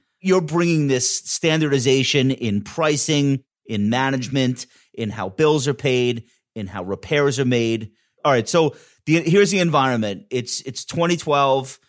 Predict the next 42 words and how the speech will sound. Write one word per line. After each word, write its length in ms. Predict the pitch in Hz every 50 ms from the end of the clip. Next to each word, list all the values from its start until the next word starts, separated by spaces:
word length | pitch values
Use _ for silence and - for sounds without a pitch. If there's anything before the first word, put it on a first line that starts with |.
| _ _ _
through, 180 | - - 143 139
let's 200 | 131 131 123 -
say, 140 | - 139 123
twenty 300 | 117 - - 139 135 127
sixteen, 720 | - - 127 - - - 135 127 123 117 117 113 113 107 - _ _ _ _ _ _ _ -
the 100 | 135 123
worst 400 | 117 117 139 151 151 151 - -
of 80 | 147
the 60 | 139
financial 420 | 135 - 143 127 127 123 - 131 113
crisis 500 | - - 127 120 120 120 - 117 - -
is 140 | 117 101 127
over. 600 | 113 131 135 131 120 127 127 123 127 127 123 _ _ _ _ _ _ _
But 120 | 117 110
I 80 | 110 110
think 340 | - - 156 147 135 -
even 300 | - - 151 147 143 139
at 140 | 127 117 -
that 260 | 135 127 120 120 -
point, 460 | - - 143 131 127 123 117 117 107 - _
the 140 | - 120 113
typical 840 | - - - - 151 147 - 143 - 139 135 131 131 127 123 127 _ _ _ _ _ _ _ _ _
single 380 | - - - 156 151 139 139 127
family 340 | - 151 139 131 127 127 120
home 300 | 104 104 131 127 120 120
is 100 | 113 -
still 360 | - - - 156 147 139 131
forty 360 | - - - 143 151 143 139
percent 320 | - 139 127 - 135 123
underwater 640 | 123 120 117 110 107 107 110 110 104 98 95 95 95 - _ _ _ _ _ _ _ _
versus 420 | - 104 117 113 110 - - 113 98
where 200 | 107 113 113 110
it 120 | 104 -
was 340 | 110 110 110 104 104 101 90
at, 160 | 107 101 98 -
at 80 | 104 104
its 160 | 104 92 -
peak 240 | - - 127 110 -
price. 300 | - - 113 104 104 -
So 100 | - 139
there's 160 | 123 135 127
still 480 | - - - 190 190 185 185 180 156